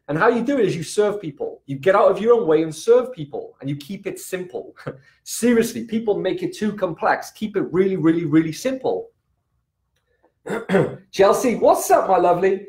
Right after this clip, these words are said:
So here's Chelsea, another client of mine. Chelsea's actually coming out to, uh, San Diego, uh, in January. I have a, a, a retreat. It's a mansion here in San Diego. And we're gonna be doing not just, like,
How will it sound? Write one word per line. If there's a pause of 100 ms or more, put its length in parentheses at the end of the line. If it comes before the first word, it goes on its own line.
(160)
So
here's
Chelsea,
another
client
of
mine.
Chelsea's
actually
coming
out
to,
uh,
San
Diego, (340)
uh,
in
January.
I
have
a,
a,
a
retreat. (200)
It's
a
mansion
here
in
San
Diego.
And
we're
gonna
be
doing (520)
not
just,
like,